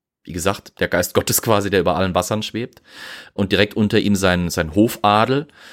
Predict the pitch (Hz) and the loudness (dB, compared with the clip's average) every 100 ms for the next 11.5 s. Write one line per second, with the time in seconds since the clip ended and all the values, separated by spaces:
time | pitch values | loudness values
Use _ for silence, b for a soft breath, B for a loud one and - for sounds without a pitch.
0 | B B - - 95 98 90 - 87 82 | B B -2 0 2 2 0 0 0 0
1 | 85 85 98 95 - 76 87 104 - - | 2 2 2 0 -4 -2 0 0 -2 -2
2 | 98 98 101 98 - 82 - 82 85 - | -2 0 -2 -2 -6 -8 -8 -8 -8 -8
3 | 85 - 101 110 - 101 104 - 120 - | -8 -4 -4 -2 -2 0 -2 -2 -6 -6
4 | - B B B B 92 92 92 85 78 | -12 B B B B 2 2 0 -2 -2
5 | 95 101 92 - - 82 92 95 87 82 | 2 2 0 -4 -2 -2 0 -2 -4 -4
6 | 82 78 82 85 78 - 69 - - 107 | -4 -4 -4 -4 -4 -6 -10 -10 -6 -2
7 | 110 - 98 95 78 82 - 113 120 120 | -2 0 -2 -2 -4 -4 2 2 2 0
8 | 117 90 - 87 87 87 - 92 92 92 | 0 0 0 -2 0 -4 -2 0 0 -2
9 | 92 - 87 87 92 95 - 107 110 104 | -4 -4 -6 -2 -2 -2 -2 0 2 4
10 | 98 - - 92 53 - 113 110 - 98 | 2 0 -2 -2 -2 -2 0 0 2 0
11 | 98 - 90 95 | 0 -2 -2 -2